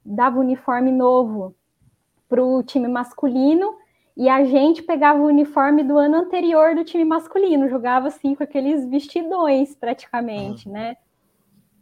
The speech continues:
Speaker 2: Não, isso,
Speaker 1: Então
Speaker 2: isso acontecia até pouco tempo, não nesse nível, né, óbvio, com a seleção brasileira feminina, que tinha que jogar com uniforme, com molde, com, com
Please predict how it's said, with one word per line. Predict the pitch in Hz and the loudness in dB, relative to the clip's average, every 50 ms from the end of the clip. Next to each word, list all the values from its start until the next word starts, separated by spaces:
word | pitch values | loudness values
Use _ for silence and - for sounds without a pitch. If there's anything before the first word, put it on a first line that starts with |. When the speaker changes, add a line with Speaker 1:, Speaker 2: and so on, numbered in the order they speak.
| _ _ _ _ _ _ _ _ - 220 226 240 | _ _ _ _ _ _ _ _ -10 -10 -4 -2
Speaker 2:
Não, | - 190 151 | 0 2 2
isso, | - - 247 247 - | 2 0 0 -2 -2
Speaker 1:
Então | 131 - | 0 0
Speaker 2:
isso | - - 269 - - 143 | -2 -2 -2 0 2 0
acontecia | 135 - 139 139 135 - - 135 123 - - 139 135 | 0 0 -2 -6 -4 -4 -4 -4 -4 -4 -2 -2 -2
até | 131 - 143 | 0 0 -2
pouco | 135 - - 151 147 - 139 - | -2 -2 -2 -4 -4 -6 -10 -12
tempo, | - 139 139 - - | -10 -12 -12 -10 -6
não | 139 143 160 196 185 135 | -4 -2 -2 -2 -4 -6
nesse | - - - 110 110 120 120 - - 170 | -10 -14 -16 -12 -12 -10 -8 -8 -6 -6
nível, | 156 131 117 110 98 110 104 | -6 -6 -6 -6 -6 -6 -6
né, | 104 107 117 117 | -6 -6 -6 -6
óbvio, | 104 95 92 90 - - - - _ - - - - - - _ | -6 -6 -8 -8 -12 -18 -20 -20 _ -20 -20 -20 -20 -20 -20 _
com | _ - 135 | _ -4 -4
a | 127 | -2
seleção | - - 147 147 147 135 - - 156 165 | 0 2 2 4 2 2 0 -2 -4 -2
brasileira | 160 - 233 190 202 175 147 160 185 165 | 0 -2 -2 -2 -2 -2 0 0 -2 -2
feminina, | - 196 180 147 123 110 110 135 147 131 123 _ _ _ _ _ _ _ _ _ - | -6 -10 -10 -10 -10 -12 -12 -12 -12 -14 -14 _ _ _ _ _ _ _ _ _ -20
que | - | -20
tinha | - - 135 135 | -18 -16 -16 -16
que | - 123 | -8 -2
jogar | 143 147 127 135 139 | 0 2 4 4 2
com | - 156 | 2 -2
uniforme, | 156 160 143 - - - 139 147 156 170 175 180 170 | -8 -8 -8 -8 -2 0 2 2 2 0 -2 -6 -8
com | - - 165 | -8 -8 -10
molde, | 143 131 131 127 135 147 160 175 160 170 185 143 113 | -8 -2 0 2 2 2 2 -2 -6 -12 -14 -16 -16
com, | - - 131 120 117 107 | -16 -16 -14 -14 -14 -16
com | 104 - 123 113 110 | -18 -16 -14 -14 -14